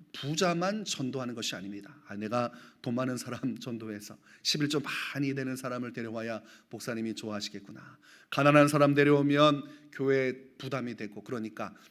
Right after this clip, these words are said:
가난한 사람은 전도하지 말자." 그건 성경적이지 않습니다. 네, 재정이 있든 없든 상관없어요. 누구라도 예수님 믿을 수 있다면 그 영혼을 보고 그 영혼을 바라보시는 주님의 마음으로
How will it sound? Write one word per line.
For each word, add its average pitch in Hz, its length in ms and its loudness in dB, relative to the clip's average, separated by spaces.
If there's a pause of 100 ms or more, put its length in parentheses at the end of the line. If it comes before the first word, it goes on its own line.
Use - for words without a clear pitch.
(120)
가난한 117 300 -8
사람은 120 260 -8
전도하지 110 480 -8
말자." 95 360 -14 (440)
그건 123 340 -4
성경적이지 147 1160 -4
않습니다. 107 680 -14 (540)
네, 80 240 -18
재정이 123 360 -6
있든 147 240 -2
없든 135 260 -6
상관없어요. 143 560 -8 (420)
누구라도 156 420 6
예수님 151 420 4
믿을 135 260 -4
수 139 140 -10
있다면 110 640 -8
그 117 160 -12
영혼을 147 440 2
보고 175 440 -10 (280)
그 143 140 -2
영혼을 160 420 4
바라보시는 143 640 0
주님의 143 480 0
마음으로 117 540 -6